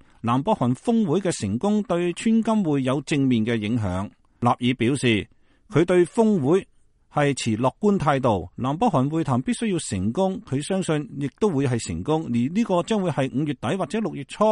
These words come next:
舉行嘅川金會係鋪路。可以肯定嘅就係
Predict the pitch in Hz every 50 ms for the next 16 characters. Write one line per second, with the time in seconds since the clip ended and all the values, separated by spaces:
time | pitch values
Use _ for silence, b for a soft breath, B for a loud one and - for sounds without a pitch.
0 | 202 - 165 196 202 156 107 92 98 - 147 143 139 131 - - 233 226 214 214
1 | - 214 208 202 190 156 131 120 120 - b b b b 131 123 117 113 - -
2 | 180 165 135 117 101 76 - - _ _ b b b b b b b b b -
3 | 208 247 240 190 120 208 202 233 202 160 151 170 160 135 151 131 - 151 139 139
4 | 143 135